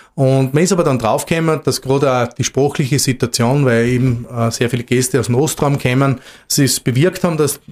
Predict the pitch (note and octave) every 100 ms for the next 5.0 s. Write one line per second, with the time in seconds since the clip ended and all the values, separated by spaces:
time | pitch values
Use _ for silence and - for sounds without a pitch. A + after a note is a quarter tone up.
0 | - - C#3 F#3 F#3 E3 D#3+ D3 C#3 B2+
1 | A#2 C#3+ F3 - F#3 E3+ - B2+ G#2 C#3+
2 | - D#3+ D3+ - C3 C3+ B2 - - _
3 | _ _ C3+ B2+ - F3 F#3+ - D#3 D3
4 | C#3 C3+ C#3+ B2+ A2 A#2+ - C3+ B2+ -